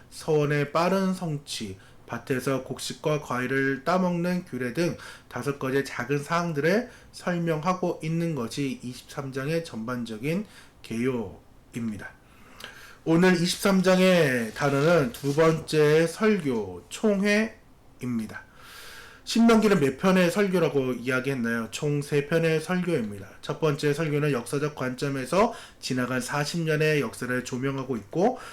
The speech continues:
두 번째 설교는 율법-, 율법적 관점에서 하나님의 백성들의 도덕적 의무와 정의로운 사회 법규를 기록하고 있으며 마지막 세 번째 설교는 예언적 관점에서 율법에 대한 순종과 불순종에 따른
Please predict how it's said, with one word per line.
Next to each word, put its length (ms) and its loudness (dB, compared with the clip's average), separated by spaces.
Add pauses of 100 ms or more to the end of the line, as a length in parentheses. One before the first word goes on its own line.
(160)
두 160 2
번째 480 4
설교는 400 2
율법-, 540 2
율법적 720 2
관점에서 880 0 (160)
하나님의 720 0
백성들의 580 -2
도덕적 540 -2
의무와 520 4 (300)
정의로운 480 0
사회 320 0
법규를 480 -2
기록하고 460 -2
있으며 440 -2 (300)
마지막 380 0
세 180 -2
번째 380 2
설교는 500 0
예언적 460 -2
관점에서 800 0 (260)
율법에 400 2
대한 300 2
순종과 840 -2
불순종에 600 -6
따른 320 4